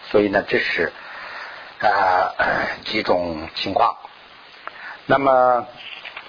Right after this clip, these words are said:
下面讲的是，下面讲的是，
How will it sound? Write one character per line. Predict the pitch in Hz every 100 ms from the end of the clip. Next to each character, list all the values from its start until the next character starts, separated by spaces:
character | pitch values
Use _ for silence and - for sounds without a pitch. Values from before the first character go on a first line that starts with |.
| - - - - -
下 | 135 139
面 | 123 110
讲 | - 92 92
的 | 110
是， | - 98 87 - - - - - - - - -
下 | - - 113
面 | 107 98
讲 | - 82 80 90 92
的 | 98 95
是， | - - 76 78 71 67 65